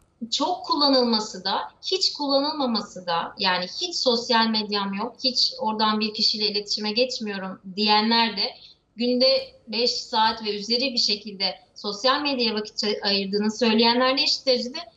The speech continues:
yalnızlıkları çok yüksek çıktı. O yüzden biz, e, dedik ki evet, bir şekilde bu dijital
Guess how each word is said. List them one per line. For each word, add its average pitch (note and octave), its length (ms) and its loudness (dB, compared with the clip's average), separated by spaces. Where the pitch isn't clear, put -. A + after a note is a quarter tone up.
yalnızlıkları B3 760 2
çok C#4 220 0
yüksek B3 400 0
çıktı. G3+ 280 -4
O G3 60 -2
yüzden A#3+ 400 2
biz, - 300 -12
e, G3+ 40 -2
dedik C#4 280 0
ki B3+ 80 2
evet, B3+ 300 2
bir - 60 -4
şekilde C4+ 440 -2
bu B3+ 280 4
dijital A3+ 520 2